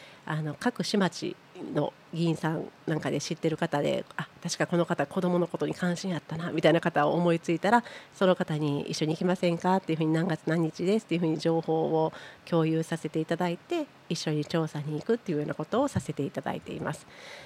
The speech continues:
で、あの、各自個別でやるのはあれなんですけど、委員会で行くその県内調査、県外調査っていうのは、あの、県の方が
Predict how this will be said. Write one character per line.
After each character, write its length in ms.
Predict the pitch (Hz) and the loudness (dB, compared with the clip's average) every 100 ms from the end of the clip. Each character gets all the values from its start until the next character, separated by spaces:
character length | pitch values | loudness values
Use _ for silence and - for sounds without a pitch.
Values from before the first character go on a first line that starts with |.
| - | -4
で、 80 | 233 | 0
あ 40 | 226 | 0
の、 80 | |
各 260 | 240 466 - | 0 0 4
自 140 | 269 | 4
個 160 | 196 349 | 4 4
別 220 | 359 - | 4 4
で 80 | 359 | 4
や 120 | 349 | 6
る 100 | 349 | 6
の 120 | 311 | 8
は 320 | 185 156 - - | 8 8 4 2
あ 40 | |
れ 80 | 175 | 4
な 80 | 160 | 4
ん 40 | |
で 80 | 151 | 2
す 60 | |
け 80 | - | 2
ど、 80 | 160 | 2
委 80 | - | 6
員 220 | 403 440 | 10 10
会 240 | 415 403 | 8 6
で 140 | 381 370 | 6 6
行 80 | 359 | 6
く 260 | 330 320 | 6 6
そ 100 | 302 | 6
の 80 | 269 | 2
県 280 | - 277 269 | 6 8 10
内 200 | 269 254 | 8 6
調 220 | - 233 | 6 4
査、 120 | - | 4
県 240 | - 190 190 | 4 6 8
外 200 | 190 190 | 6 6
調 180 | 190 | 4
査 140 | 170 147 | 2 0
っ 40 | |
て 160 | - 156 | -2 -2
い 40 | |
う 40 | 151 | 2
の 120 | 185 | 6
は、 160 | 220 - - - - | 4 4 -16 -20 -4
あ 140 | 160 | 0
の、 440 | 160 147 170 139 156 | 2 2 0 -2 0
県 200 | 339 370 | 6 8
の 80 | 202 | 8
方 160 | 165 | 6
が 180 | 143 139 | 2 0